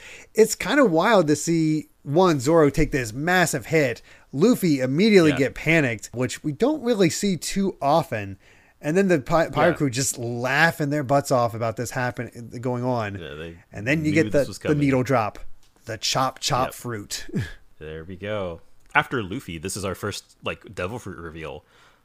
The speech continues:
Speaker 1: I th-,
Speaker 2: And
Speaker 1: yeah.
Speaker 2: it's kind of, it's kind of a great one. And I, I wanna,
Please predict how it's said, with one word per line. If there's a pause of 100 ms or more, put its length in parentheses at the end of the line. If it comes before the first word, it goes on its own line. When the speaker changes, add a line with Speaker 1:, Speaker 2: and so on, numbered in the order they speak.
(340)
Speaker 1:
I
th-,
Speaker 2:
And
Speaker 1:
yeah.
Speaker 2:
it's
kind
of,
it's
kind
of
a
great
one.
And
I,
I
wanna,